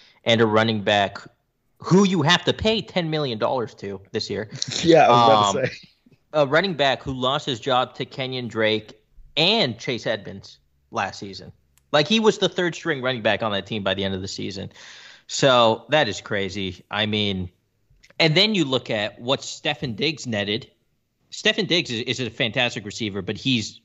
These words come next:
Speaker 1: a tier below Nuke Hopkins, at least.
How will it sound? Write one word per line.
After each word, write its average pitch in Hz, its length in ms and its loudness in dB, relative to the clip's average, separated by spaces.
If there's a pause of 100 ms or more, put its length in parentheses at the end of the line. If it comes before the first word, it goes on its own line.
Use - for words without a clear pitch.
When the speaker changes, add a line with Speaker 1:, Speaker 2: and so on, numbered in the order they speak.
Speaker 1:
a 135 80 0
tier 160 340 0
below 104 520 2 (420)
Nuke 120 180 4
Hopkins, 104 640 0
at 104 200 -4
least. 101 420 -4